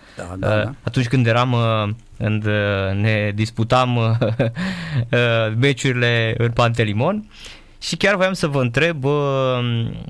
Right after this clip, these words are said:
Speaker 2: cum vă simțiți așa ca un om, uh, chiar dumneavoastră ați spus dintotdeauna, vezi, jurnalul e un om norocos. De ce om norocos, uh, domnule, uh, Ionescu?
Speaker 1: Pentru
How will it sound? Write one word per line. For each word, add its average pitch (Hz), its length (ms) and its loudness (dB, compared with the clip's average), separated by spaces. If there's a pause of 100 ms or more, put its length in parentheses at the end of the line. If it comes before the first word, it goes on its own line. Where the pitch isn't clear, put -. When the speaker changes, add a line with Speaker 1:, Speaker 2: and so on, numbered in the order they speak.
(120)
Speaker 2:
cum 214 200 0
vă 196 140 2
simțiți 143 600 -2
așa 135 400 2
ca 120 240 2
un 113 180 -2
om, 139 160 0
uh, - 320 -16
chiar 117 400 -2
dumneavoastră 156 340 0
ați 131 160 0
spus 143 280 -2
dintotdeauna, 123 800 0 (260)
vezi, 123 260 -2
jurnalul 131 360 2
e 127 40 0
un 120 80 0
om 135 140 0
norocos. 113 640 -2
De 143 140 -2
ce 214 360 0
om 165 200 0
norocos, 127 600 -2
uh, 107 580 -2 (200)
domnule, 87 680 -2 (160)
uh, 90 300 -4
Ionescu? 90 520 -6 (360)
Speaker 1:
Pentru 139 440 -8